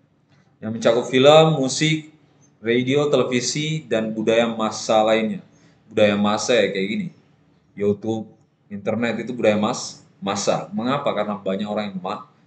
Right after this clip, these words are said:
menggunakan. Di Amerika saat itu, produksi media hiburan dikontrol oleh korporasi-korporasi. Controlled by corporation. Terkontrol oleh korporasi atau, eh,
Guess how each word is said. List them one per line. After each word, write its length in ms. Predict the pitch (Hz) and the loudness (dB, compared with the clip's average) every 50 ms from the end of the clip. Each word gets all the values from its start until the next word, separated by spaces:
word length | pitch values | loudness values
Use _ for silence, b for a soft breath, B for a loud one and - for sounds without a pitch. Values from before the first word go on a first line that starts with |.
| _ _ _ - | _ _ _ -20
menggunakan. 640 | 104 104 98 104 104 107 107 104 110 95 82 - _ _ _ _ _ _ _ _ _ _ _ _ _ _ _ _ _ _ _ _ _ _ _ _ _ _ _ _ _ _ _ _ _ _ - 151 | -18 -16 -10 -4 -2 0 0 2 0 0 -2 -6 _ _ _ _ _ _ _ _ _ _ _ _ _ _ _ _ _ _ _ _ _ _ _ _ _ _ _ _ _ _ _ _ _ _ 0 6
Di 80 | 143 | 6
Amerika 400 | 143 147 156 165 170 165 180 180 | 8 8 8 6 8 8 8 10
saat 240 | 185 180 170 180 214 | 10 10 8 8 6
itu, 160 | 220 202 202 | 4 4 4
produksi 480 | 196 170 160 160 160 160 160 - 170 156 | 8 8 8 8 8 6 4 4 4 4
media 160 | 151 151 147 143 135 | 4 4 4 4 4
hiburan 240 | 131 151 156 156 | 6 6 6 4
dikontrol 480 | 139 123 - 117 117 120 135 131 117 117 | 4 0 -4 -6 -4 0 2 2 4 4
oleh 160 | 120 127 - | 2 0 0
korporasi-korporasi. 1400 | - 131 127 131 127 - 131 127 127 127 131 131 131 135 131 - 131 131 131 131 - - 98 - - _ _ _ - | 2 2 2 2 2 4 4 4 4 2 -2 0 0 0 0 2 4 4 4 4 2 -2 -10 -14 -20 _ _ _ -6
Controlled 480 | - 110 107 104 - 123 117 117 113 113 | -4 -4 -2 2 4 4 4 4 4 4
by 160 | 110 110 107 | 2 2 2
corporation. 720 | 107 110 113 110 - 127 113 117 123 - - 107 90 - - _ _ _ _ _ - _ _ _ _ | 0 -2 -4 -2 0 2 2 2 2 0 -2 -4 -4 -6 -10 _ _ _ _ _ -20 _ _ _ _
Terkontrol 640 | - 131 - - - 107 110 117 120 127 127 123 107 | -8 -8 -8 -6 -6 -4 -4 -2 0 0 0 0 0
oleh 160 | 107 113 117 | 0 -2 -2
korporasi 640 | - - 120 110 110 - 113 110 110 110 107 113 107 | 0 0 0 0 0 0 4 6 6 6 6 4 0
atau, 160 | 98 98 101 | 0 -2 -2
eh, 760 | 107 101 - - - - 101 98 98 98 98 98 98 98 98 | -4 -4 -8 -8 -16 -14 -12 -8 -8 -6 -6 -6 -6 -8 -10